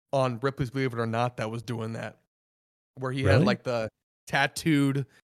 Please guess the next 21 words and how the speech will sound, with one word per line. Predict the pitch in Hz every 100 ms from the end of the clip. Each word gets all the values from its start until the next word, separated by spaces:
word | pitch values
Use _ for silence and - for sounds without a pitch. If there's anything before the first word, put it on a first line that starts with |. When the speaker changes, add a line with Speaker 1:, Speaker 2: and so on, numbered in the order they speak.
| _
Speaker 1:
well, | 196 208
it, | 208 196 170
not | 196 -
body | 160 151 147
muff. | 131
He | 143
had, | 196
like, | 156
the | 135
tat-, | - 156 156 131
he, | 175
he | 180 185
tattooed | - 185 190 175
his | -
whole | - 151 156
body. | 139 139 120 113
He | 131
was | 165
bald. | 151 196 143 - _ _ _ _
Head, | 165 180
like, | 147 139